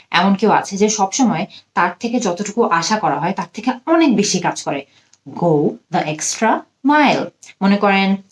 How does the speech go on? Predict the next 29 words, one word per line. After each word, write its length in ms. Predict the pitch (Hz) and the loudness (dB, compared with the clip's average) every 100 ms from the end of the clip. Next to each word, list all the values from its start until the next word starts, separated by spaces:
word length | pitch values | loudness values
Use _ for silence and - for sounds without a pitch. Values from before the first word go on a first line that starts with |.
| - | -6
আহ, 260 | 160 160 175 | 0 2 2
আপনার 220 | 185 190 | 2 2
একজন 220 | 185 202 | 2 0
কলিগ 340 | 156 147 151 | 0 -2 -2
আছে 260 | 143 - 320 | -4 -2 0
যাকে 220 | 180 160 | 0 -2
নিয়ে 120 | 165 | -6
আপনি 120 | 160 165 | -6 -4
বলতে 240 | 147 151 | -6 -4
চান, 180 | 196 233 | 0 0
"My 160 | 185 175 196 | 0 -2 -2
colleague 300 | 190 151 170 _ _ _ - | 0 -2 -6 _ _ _ -2
always 580 | 208 220 254 247 262 233 - 190 | 2 4 4 4 4 2 0 0
goes 300 | 156 156 156 - _ - | 2 0 -4 -12 _ -8
the 140 | 170 160 208 | -4 -2 -2
extra 320 | - - 226 | -4 0 2
mile 500 | 180 139 135 175 - - _ _ 143 | 2 0 0 0 -2 -6 _ _ -6
with 140 | 156 - | -6 -4
his 160 | 151 214 - _ - | -4 -4 -6 _ 0
projects"। 640 | 220 214 180 - - - - _ _ | 2 2 0 -2 -8 -20 -20 _ _
এর 140 | - 175 | -2 0
মানে 180 | 185 214 | 2 2
হলো 160 | 254 | 2
যে 120 | 254 | 2
সে, 460 | 247 - 214 156 - - - | 0 0 0 2 -2 -8 -8
আমার 220 | - 160 165 | -4 -2 -2
যে 140 | 175 | -2
কলিগটা 460 | 151 139 147 - 131 | -2 -6 -6 -4 -4
আছে, 340 | - - | -4 -4